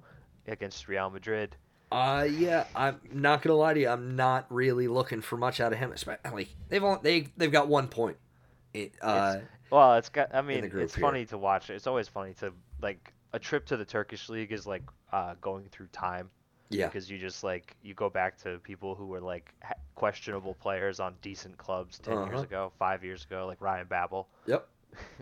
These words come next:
Speaker 1: Or, uh, I think there's, I mean, well, and, and Zanzi, G. Michael Serra was in this game, Mario Lemina,
Speaker 2: <laughs>
Speaker 1: like
Speaker 2: It's, it's names you know, but names that are certainly
Speaker 1: <laughs>
Speaker 2: not
Speaker 1: Names you
Speaker 2: at
Speaker 1: know for the wrong
Speaker 2: Yeah, they're
Speaker 1: reasons.
Speaker 2: not at their peak.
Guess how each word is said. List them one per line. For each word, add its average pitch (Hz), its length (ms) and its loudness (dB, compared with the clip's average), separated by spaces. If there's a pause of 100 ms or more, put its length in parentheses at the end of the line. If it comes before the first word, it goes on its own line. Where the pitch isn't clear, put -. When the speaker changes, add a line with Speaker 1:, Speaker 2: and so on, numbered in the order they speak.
(480)
Speaker 1:
Or, 90 280 -6
uh, 85 300 -2 (260)
I - 60 -10
think 98 180 -12
there's, 87 200 -12 (240)
I 95 60 -14
mean, 92 220 -16 (240)
well, 87 320 -6
and, 95 120 -16 (360)
and 98 120 -14
Zanzi, 90 440 -8 (160)
G. 104 180 -12
Michael 95 300 -12
Serra 87 360 -14
was 87 140 -16
in 92 80 -18
this 92 160 -16
game, 90 300 -14 (120)
Mario 95 400 0
Lemina, 92 520 -8 (280)
Speaker 2:
<laughs> - 380 -12
Speaker 1:
like - 420 -18 (260)
Speaker 2:
It's, - 280 -6
it's 135 220 0
names 139 340 2
you 135 80 2
know, 127 320 2
but 131 220 -2
names 110 380 -2
that 95 140 -2
are 92 460 0
certainly 139 640 0
Speaker 1:
<laughs> - 0 -
Speaker 2:
not 117 240 2
Speaker 1:
Names 165 260 4
you 143 120 4
Speaker 2:
at 147 80 -2
Speaker 1:
know 139 320 8
for 139 160 -2
the 117 120 -2
wrong 107 480 6
Speaker 2:
Yeah, 98 260 6
they're 123 180 2
Speaker 1:
reasons. 135 80 -2
Speaker 2:
not 147 240 8
at 139 200 4
their 117 140 4
peak. - 640 -8